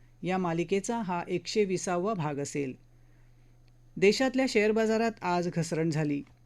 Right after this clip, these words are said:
सेन्सेक्स एकशे ब्याण्णव अंकांनी घसरून सत्याहत्तर हजार चारशे पंधरा अंकांवर बंद झाला. निफ्टी त्र्याहत्तर अंकांची घट नोंदवून तेवीस हजार पाचशे एकोणीस अंकांवर स्थिरावला.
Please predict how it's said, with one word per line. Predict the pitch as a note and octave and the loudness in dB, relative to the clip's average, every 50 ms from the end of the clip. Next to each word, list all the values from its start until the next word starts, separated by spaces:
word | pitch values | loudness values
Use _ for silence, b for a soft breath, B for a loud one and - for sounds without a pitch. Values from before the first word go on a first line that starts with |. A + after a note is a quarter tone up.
| - - | -20 -14
सेन्सेक्स | - - F#3+ F3+ F3+ F3 - A3+ G#3+ - - - - - - - | -6 -4 -2 -2 -2 0 2 2 2 2 0 -10 -20 -12 -6 -4
एकशे | F3+ F3+ - - G#3 | -4 -2 0 0 0
ब्याण्णव | F#3 F3+ F3 F3 F3+ G3 A3+ A#3+ A3+ | 0 0 0 0 0 0 0 -2 -2
अंकांनी | F#3+ F3 D#3 F3+ E3+ E3+ E3+ E3+ | -2 -2 -2 -2 -2 -2 -2 0
घसरून | D#3+ E3 D#3+ E3 G#3 G#3+ G3+ D#3 C#3+ C#3+ - - | 0 0 0 0 0 0 0 0 0 -4 -6 -8
सत्याहत्तर | - F3 E3 E3 - A3 G#3+ A3+ A3 - A#3+ A#3 | -4 -4 -4 -2 -2 0 0 0 -2 -4 -4 -2
हजार | G3+ G3 F3 D#3+ F#3+ F#3+ G3 | -2 -2 0 0 0 -2 -2
चारशे | G#3 - - F3 E3 D#3+ C#3+ - G3 | -4 -4 -4 -4 -4 -2 -2 -4 -4
पंधरा | F#3+ - - E3+ E3 D#3+ D#3+ G3+ A3 | -4 -2 -2 -2 -2 0 0 0 0
अंकांवर | G#3+ F3 D3+ - D#3+ D3+ D3+ D#3+ G#3 | -2 -2 -2 -2 -2 -2 0 0 0
बंद | G#3+ F#3+ E3+ D#3 D3 D#3 | 0 0 0 0 0 0
झाला. | D3+ C#3 D3+ D3 D3 C#3+ - b b b b b b b b - | 0 0 -2 -2 -4 -4 -6 b b b b b b b b 0
निफ्टी | F3+ G#3 G#3 G#3+ - - B3+ B3 | 2 2 2 0 -2 -2 -2 -2
त्र्याहत्तर | B3 - G3 F#3 E3+ F#3 G3 - - A3 | -2 -2 -2 -2 -2 -2 -4 -2 -2 -2
अंकांची | A3 G3+ F#3+ F3 - G3 G3 F3+ - G#3 | 0 0 -2 -2 -2 -4 -4 -2 -4 -2
घट | F3+ D#3+ F3 F3+ F3 - | 0 0 0 0 0 -2
नोंदवून | F3 E3+ E3 E3 D#3+ E3+ F3+ F#3+ G#3+ A3 A3+ b b b b b b - | -2 0 0 0 0 0 0 0 0 0 -2 b b b b b b 2
तेवीस | - F#3 F#3+ G3 B3 B3+ - - | 6 6 6 6 4 0 0 -2
हजार | G#3 F3+ F#3+ F#3+ F#3+ | -2 0 0 -2 -2
पाचशे | - - E3+ D#3+ D#3+ - - - G3 | -2 -4 -4 -4 -4 -6 -4 -2 -2
एकोणीस | - - F3 E3+ - F#3 F#3 G#3+ A3+ - | -2 -2 -4 -4 -4 -2 -2 -2 -2 -4
अंकांवर | - F#3+ E3 D#3+ D3 E3+ E3+ F3+ E3 D3 F3 F#3+ | -4 -4 -4 -2 -2 -2 -2 0 0 -2 -2 -4
स्थिरावला. | F#3+ - - E3+ D3+ D3 C#3 C#3 C#3 C#3 C3 | -4 -6 -4 -2 -2 0 -2 -2 -2 -4 -6